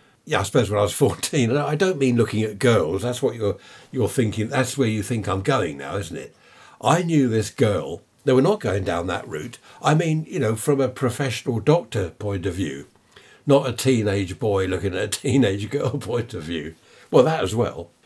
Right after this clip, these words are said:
But I did think it would be nice to be a doctor. And as I got older, I suppose as I got to middle age, I thought, "I'm glad I'm not a doctor," because you go round there in the waiting room,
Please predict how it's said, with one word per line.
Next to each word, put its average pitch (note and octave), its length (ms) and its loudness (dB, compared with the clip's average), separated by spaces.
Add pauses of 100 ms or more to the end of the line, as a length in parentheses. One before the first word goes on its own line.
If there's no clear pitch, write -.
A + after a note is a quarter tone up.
(520)
But E3 160 6
I E3 120 2
did G#3 220 0
think D3+ 280 2
it B2 100 -2
would D3 140 2
be D3 120 0
nice D3 280 0
to B2 100 -4
be C#3 120 4
a C3+ 60 6
doctor. C3+ 380 0 (180)
And C3 140 0
as E3+ 160 2
I G3+ 40 0
got E3 200 2
older, C3 580 2 (500)
I B2 100 -2
suppose B2+ 300 2
as B2+ 140 0
I C3+ 40 2
got B2+ 180 -2
to B2 100 -2
middle A2 320 2
age, E2+ 400 -6 (260)
I B2+ 140 -2
thought, B2+ 260 2
"I'm C3 180 -4 (280)
glad E3 220 0
I'm D3+ 100 0
not A2 160 0
a G#2+ 80 -2
doctor," A#2+ 420 -2
because G#2 360 -2
you B2+ 100 -2
go D3+ 260 -2
round C3+ 380 -2
there E2+ 320 -6 (400)
in A#2 140 0
the A#2+ 80 6
waiting A#2 480 2
room, E2 280 -8